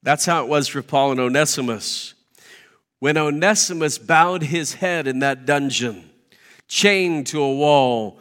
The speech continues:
stuck in the mire, and he chose to receive the gift of life that only Jesus offers, everything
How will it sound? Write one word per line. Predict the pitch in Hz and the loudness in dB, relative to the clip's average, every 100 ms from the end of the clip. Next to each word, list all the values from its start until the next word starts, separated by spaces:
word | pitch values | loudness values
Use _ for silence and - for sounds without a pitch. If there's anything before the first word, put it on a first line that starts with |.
| _ | _
stuck | - - - - 196 180 - | -6 0 0 4 4 4 0
in | 190 147 | -4 0
the | 143 | 2
mire, | 143 139 131 120 101 90 _ _ _ _ _ _ _ - - | 4 4 4 -2 -6 -14 _ _ _ _ _ _ _ -20 -12
and | 123 | -4
he | 135 | -4
chose | - 160 165 196 185 | -2 -4 -4 -6 -6
to | 160 | -6
receive | 139 - 170 147 | -4 -2 -4 -4
the | 127 | -4
gift | 131 156 175 | -4 -4 -4
of | 147 | 2
life | 139 120 98 82 - _ - _ | 4 4 2 -12 -20 _ -20 _
that | 120 | -4
only | 123 127 120 | -4 -4 -6
Jesus | 120 135 139 - | -6 -8 -8 -8
offers, | 107 101 - 107 101 - _ _ _ - | -8 -8 -10 -10 -10 -16 _ _ _ -2
everything | 151 139 156 139 - 147 139 135 | -2 0 -4 -4 -4 -6 -6 -8